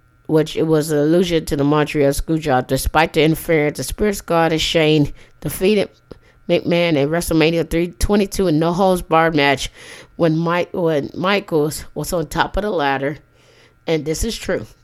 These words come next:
Shawn Michaels was on top of the ladder, and he told Vince McMahon to suck it, and he jumped off. Yes, I watched that. Make sure you watch that on the W W E Network. And it was WrestleMania twenty-two. Despite the interference with the Spirit Squad and Shane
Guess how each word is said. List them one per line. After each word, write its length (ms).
Shawn 280
Michaels 360
was 200
on 120
top 280
of 60
the 100
ladder, 440
and 240
he 160
told 300
Vince 220
McMahon 420
to 40
suck 360
it, 80
and 120
he 120
jumped 340
off. 260
Yes, 320
I 80
watched 360
that. 200
Make 140
sure 160
you 100
watch 260
that 140
on 120
the 100
W 260
W 260
E 80
Network. 500
And 380
it 100
was 140
WrestleMania 560
twenty-two. 500
Despite 420
the 100
interference 560
with 180
the 60
Spirit 340
Squad 320
and 100
Shane 440